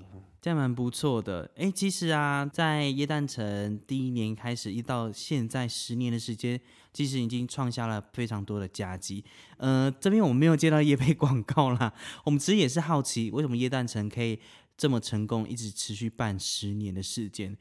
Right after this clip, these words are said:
其实这样去翻一些的资料，才发现原来就是办，办这样的活动其实也不容易，而且每一年都要带给就是无论大大小小的大朋友或小朋友，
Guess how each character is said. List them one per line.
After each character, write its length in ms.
其 220
实 60
这 100
样 180
去 320
翻 240
一 60
些 260
的 360
资 240
料， 280
才 160
发 220
现 260
原 120
来 420
就 100
是 280
办， 280
办 180
这 80
样 120
的 60
活 120
动 180
其 160
实 220
也 100
不 240
容 240
易， 220
而 80
且 300
每 220
一 40
年 160
都 80
要 80
带 160
给 320
就 140
是 420
无 80
论 160
大 220
大 180
小 200
小 160
的 320
大 100
朋 100
友 80
或 140
小 160
朋 220
友， 160